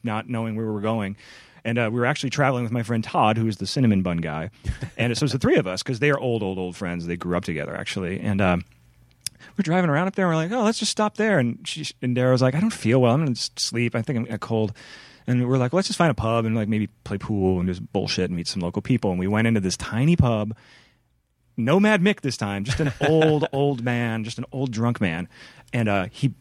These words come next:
Speaker 1: we walked in and he heard that we were, that we were American, and he bought us, he was like, "Whatever they want, first one's on me." And I was like, "Oh, that was so sweet." And we wound up chatting with him a little bit, and then he said, uh, "Do you play pool?" And, uh,
Speaker 2: <laughs>
Speaker 1: Todd said, "I do." And I was like, "I, I, no, I,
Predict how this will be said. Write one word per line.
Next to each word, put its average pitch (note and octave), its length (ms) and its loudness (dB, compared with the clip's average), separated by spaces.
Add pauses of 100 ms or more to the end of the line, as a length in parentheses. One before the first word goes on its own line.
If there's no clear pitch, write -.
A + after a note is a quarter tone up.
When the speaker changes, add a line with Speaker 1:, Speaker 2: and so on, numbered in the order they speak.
(120)
Speaker 1:
we B2 120 0
walked A#2 280 2
in A#2+ 80 2
and C#3 80 -2
he A#2 100 -2
heard G#2+ 200 -2
that G2+ 80 0
we G2+ 60 2
were, G2 320 -2
that G#2+ 140 -2
we G#2 120 0
were F#2+ 40 2
American, G2 460 0
and F2 100 -4
he E2+ 60 -6 (220)
bought F2 180 0
us, - 300 -6 (260)
he - 60 -10
was F2 100 -4
like, F#2 140 0
"Whatever F#3 240 4
they G#3+ 80 2
want, F3+ 240 -2 (240)
first F3+ 240 -2
one's F#3 120 -2
on F#3 140 2
me." F2+ 140 -4
And E2+ 100 -10
I G2 40 -10
was A2+ 100 -10
like, A3 140 -14
"Oh, D#4+ 120 -12
that D4+ 80 -10
was D4 100 -8
so E4 160 -4
sweet." D#4 460 -2
And D3 100 -2
we E3 60 2
wound D#3+ 160 0
up D#3 100 -2
chatting A#2 320 0
with A2 100 -4
him A#2+ 100 -4
a - 20 -4
little A#2 140 -4
bit, A#2+ 160 0
and A2+ 100 -4
then A#2+ 100 -2
he A2 80 -2
said, G#2 200 -6
uh, F#2+ 140 -6 (1400)
"Do C3 100 -4
you D3+ 100 2
play D3+ 180 4
pool?" D#3 380 -2 (440)
And, A#2 180 -4
uh, A2 320 0 (260)
Speaker 2:
<laughs> - 260 -20
Speaker 1:
Todd C3 280 2
said, B2 140 -2
"I B2+ 160 4
do." A2+ 320 2
And G#2 80 -4
I G#2 80 -4
was G2+ 80 -4
like, G2 140 -4
"I, G#2 320 -2
I, A#2+ 60 0 (220)
no, F#2+ 300 -2
I, F2+ 100 -2